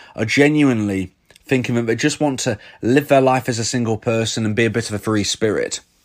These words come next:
So in the vast majority of cases, the dumper is missing certain elements of their previous relationship. They will be thinking this subconsciously or possibly even consciously. After a short period of time, these things will be playing on their mind.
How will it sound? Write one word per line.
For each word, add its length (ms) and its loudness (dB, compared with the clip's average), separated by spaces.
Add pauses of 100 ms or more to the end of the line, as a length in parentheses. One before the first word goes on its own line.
(440)
So 180 2
in 80 4
the 80 6
vast 260 2
majority 460 4
of 100 0
cases, 600 2
the 120 -2
dumper 600 0 (420)
is 400 2
missing 680 0
certain 460 -2
elements 460 0
of 80 -6
their 80 0
previous 440 0
relationship. 800 -2 (260)
They 120 4
will 80 6
be 100 0
thinking 320 -2
this 140 -2
subconsciously 760 -2
or 60 2
possibly 460 -2
even 180 -2
consciously. 720 -4 (300)
After 240 -2
a 40 0
short 300 0
period 300 4
of 100 -8
time, 480 -2 (320)
these 400 2
things 420 0
will 140 4
be 80 2
playing 340 2
on 120 2
their 100 6
mind. 480 0